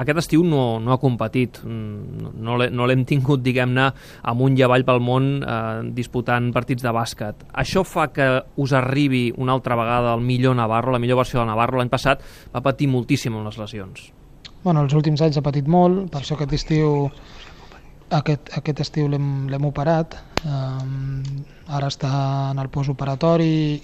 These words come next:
Speaker 2: i ja, diguem-ne, alta per, per poder jugar i ara ha de viure una, una pretemporada dins la temporada per poder-se posar bé, no? I, però sí que mentalment el veig bé, el veig descansat,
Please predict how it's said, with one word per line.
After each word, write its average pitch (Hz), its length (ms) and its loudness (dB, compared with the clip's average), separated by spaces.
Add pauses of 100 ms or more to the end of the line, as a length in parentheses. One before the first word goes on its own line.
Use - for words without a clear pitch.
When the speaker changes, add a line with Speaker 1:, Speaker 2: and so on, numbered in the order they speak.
(140)
Speaker 2:
i 139 80 0
ja, 139 320 -2 (720)
diguem-ne, 135 400 -4
alta 143 400 0
per, 135 160 -4
per 143 140 -4 (100)
poder 139 240 -2
jugar 147 320 2
i 165 80 0
ara 139 160 0
ha 147 60 2
de 139 80 0
viure 143 240 0
una, 143 420 0
una 156 160 4
pretemporada 147 640 2
dins 156 200 2
la 139 120 0
temporada 139 480 -2
per 165 160 0
poder-se 143 400 -4
posar 131 240 -6
bé, 170 180 4
no? 160 200 -2 (140)
I, 131 680 -10 (960)
però 147 80 0
sí 160 160 0
que 170 120 2
mentalment 160 680 2 (100)
el 143 80 -2
veig 143 160 -6
bé, 165 180 4 (380)
el 139 160 -10
veig 139 280 -12
descansat, 151 680 -4